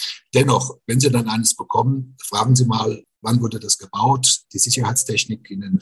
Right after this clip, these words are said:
neunzehnhundertachtziger Jahren war eine andere als jetzt. Wir haben gesehen vor ein paar Jahren dieser, äh, spektakuläre Raub in, in Berlin, dass auch Bankschließfächer nicht hundertprozentig sicher sind. Also da durchaus mal nachfragen und vor allen Dingen auch den Inhalt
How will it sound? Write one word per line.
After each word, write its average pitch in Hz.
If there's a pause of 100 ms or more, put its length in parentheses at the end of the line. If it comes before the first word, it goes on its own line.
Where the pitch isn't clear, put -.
neunzehnhundertachtziger 98
Jahren 95
war -
eine 95
andere 104
als -
jetzt. 127 (440)
Wir -
haben 110
gesehen 123
vor 117
ein -
paar 104
Jahren 107
dieser, 92 (180)
äh, 92
spektakuläre 98
Raub -
in, 92
in 95
Berlin, 110 (280)
dass -
auch 98
Bankschließfächer 104
nicht 107
hundertprozentig 104
sicher -
sind. -
Also 120
da 120
durchaus 123
mal 95
nachfragen 123
und -
vor -
allen 131
Dingen 117
auch -
den 104
Inhalt -